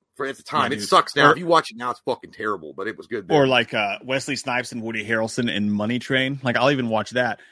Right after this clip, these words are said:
Speaker 2: White Man Can't Jump. Speaking of which, speaking of those two,
Speaker 1: Mm-hmm.
Speaker 2: fucking,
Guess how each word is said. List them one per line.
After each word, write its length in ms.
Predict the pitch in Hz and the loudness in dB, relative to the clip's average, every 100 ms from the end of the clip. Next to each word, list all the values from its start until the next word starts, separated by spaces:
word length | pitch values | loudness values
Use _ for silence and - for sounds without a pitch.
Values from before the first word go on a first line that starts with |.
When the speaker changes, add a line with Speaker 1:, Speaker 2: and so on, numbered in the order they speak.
| - | 0
Speaker 2:
White 180 | 156 185 | 0 2
Man 140 | 170 | -4
Can't 200 | 180 147 | -6 -4
Jump. 280 | 147 170 - | -2 -4 -8
Speaking 240 | 143 120 | -10 -8
of 60 | 117 | -6
which, 340 | 117 120 - - | -6 -8 -14 -18
speaking 300 | - 147 120 | -12 -10 -8
of 80 | 107 | -10
those 180 | 107 - | -12 -10
two, 240 | 110 117 _ _ _ _ | -12 -12 _ _ _ _
Speaker 1:
Mm-hmm. 220 | 104 98 | -10 -8
Speaker 2:
fucking, 460 | 113 123 120 107 | -6 -6 -6 -12